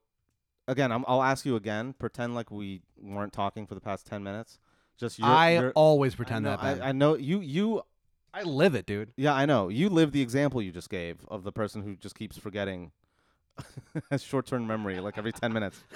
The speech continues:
Speaker 2: <laughs>
Speaker 1: So I'll ask you again, and give your, like,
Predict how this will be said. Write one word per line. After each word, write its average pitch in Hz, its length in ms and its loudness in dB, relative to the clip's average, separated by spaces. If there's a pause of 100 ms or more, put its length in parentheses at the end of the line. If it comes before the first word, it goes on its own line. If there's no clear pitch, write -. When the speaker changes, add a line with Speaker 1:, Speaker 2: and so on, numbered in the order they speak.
Speaker 2:
<laughs> 247 100 6 (1700)
Speaker 1:
So 135 340 -6 (120)
I'll 131 160 4
ask 151 180 4
you 139 80 2
again, 107 360 0 (1000)
and 127 200 0 (200)
give 143 220 0
your, 151 160 4
like, 131 180 2